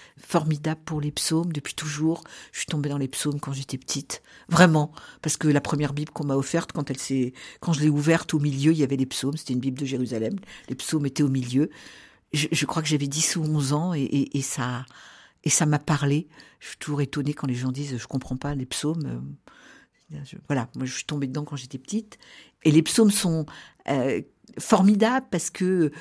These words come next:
Dieu parle, on parle à Dieu, il y a une espèce de, de, de légèreté. Ils disent parfois, euh, des choses, euh, opposées les unes aux autres. Euh,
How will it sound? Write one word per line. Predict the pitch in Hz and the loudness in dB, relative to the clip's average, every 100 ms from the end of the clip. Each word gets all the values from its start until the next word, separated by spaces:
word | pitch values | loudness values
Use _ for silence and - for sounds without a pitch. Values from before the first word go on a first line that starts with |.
| - - | -20 -6
Dieu | 151 190 208 | 2 4 6
parle, | 214 214 226 202 | 4 4 4 2
on | |
parle | 175 190 170 | 0 -2 0
à | 170 | 0
Dieu, | 160 180 208 | 0 0 2
il | 196 | 2
y | |
a | 165 | 0
une | |
espèce | 156 - 175 156 | -2 -2 -2 -2
de, | 151 | -6
de, | 147 151 147 143 - - - | -4 -2 -4 -4 -14 -20 -12
de | 147 165 | -2 0
légèreté. | 165 160 165 - 262 | 2 4 2 2 4
Ils | 294 220 | 8 8
disent | 170 185 | 6 -2
parfois, | - 165 - - 180 180 | -2 -4 -4 0 2 2
euh, | 156 | 2
des | 151 | 0
choses, | - 170 170 156 147 | -2 0 0 0 -2
euh, | 139 - - - - | -4 -6 -20 -10 2
opposées | 208 208 208 190 254 | 4 6 6 6 4
les | 226 170 | 4 2
unes | 175 | 0
aux | 175 170 | 0 0
autres. | 202 277 - - _ _ _ _ - | -2 -4 -10 -16 _ _ _ _ -8
Euh, | 143 143 135 123 131 | -6 -4 -4 -4 -6